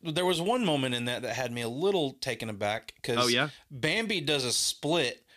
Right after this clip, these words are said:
Speaker 1: right after they threw James through a glass table.
Speaker 2: Uh-huh.
Speaker 1: And I'm, and I'm
Speaker 2: Oh,
Speaker 1: like,
Speaker 2: yeah. This
Speaker 1: "She's
Speaker 2: is
Speaker 1: doing
Speaker 2: all
Speaker 1: a
Speaker 2: that glass
Speaker 1: split
Speaker 2: there, girl."
Speaker 1: entirely too close to this glass that's on the floor. I'm
Speaker 2: Mm-hmm.
Speaker 1: kinda worried for you. <laughs> Like, don't get a piece of
Speaker 2: They're
Speaker 1: that stuck
Speaker 2: also
Speaker 1: somewhere.
Speaker 2: both barefoot, I think.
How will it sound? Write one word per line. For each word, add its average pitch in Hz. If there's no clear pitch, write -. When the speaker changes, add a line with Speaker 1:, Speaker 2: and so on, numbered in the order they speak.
Speaker 1:
right 233
after 311
they 180
threw 180
James 151
through 131
a 117
glass 117
table. 147
Speaker 2:
Uh-huh. 156
Speaker 1:
And 151
I'm, 160
and 175
I'm 170
Speaker 2:
Oh, 185
Speaker 1:
like, 170
Speaker 2:
yeah. 196
This 180
Speaker 1:
"She's 311
Speaker 2:
is 277
Speaker 1:
doing 330
Speaker 2:
all 320
Speaker 1:
a 262
Speaker 2:
that -
glass 190
Speaker 1:
split 214
Speaker 2:
there, 160
girl." 156
Speaker 1:
entirely 233
too 196
close 175
to 160
this 151
glass 151
that's 208
on 262
the 247
floor. 254
I'm 185
Speaker 2:
Mm-hmm. 190
Speaker 1:
kinda 226
worried 151
for 120
you. 139
<laughs> -
Like, 151
don't 240
get 254
a -
piece 214
of -
Speaker 2:
They're 185
Speaker 1:
that 180
stuck 214
Speaker 2:
also -
Speaker 1:
somewhere. 175
Speaker 2:
both 131
barefoot, 139
I 95
think. 101